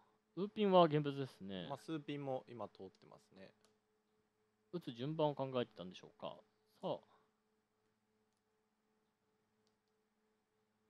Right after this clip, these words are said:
Speaker 1: 六級その行方はどうだ？いない。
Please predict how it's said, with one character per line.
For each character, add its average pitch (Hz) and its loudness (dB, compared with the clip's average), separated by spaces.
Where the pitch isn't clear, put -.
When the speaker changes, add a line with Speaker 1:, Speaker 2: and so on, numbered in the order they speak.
Speaker 1:
六 123 -8
級 139 -6
そ - -10
の 135 -2
行 127 -6
方 151 2
は 143 4
ど 143 2
う 117 2
だ？ 120 -14
い 113 -12
な 117 2
い。 90 -2